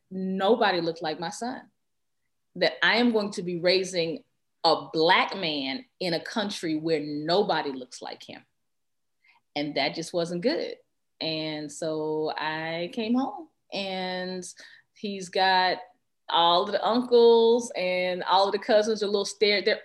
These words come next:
all boys, little stair steps, literally all the way down.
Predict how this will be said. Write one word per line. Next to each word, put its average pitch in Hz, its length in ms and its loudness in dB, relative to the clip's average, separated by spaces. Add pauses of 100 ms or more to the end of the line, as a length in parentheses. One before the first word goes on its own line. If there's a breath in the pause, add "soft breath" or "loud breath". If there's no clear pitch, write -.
all 220 240 6
boys, 151 380 0
little 208 180 0
stair 220 360 6
steps, - 500 2
literally 190 640 8
all 185 220 8
the 208 80 2
way 196 140 4
down. 143 360 2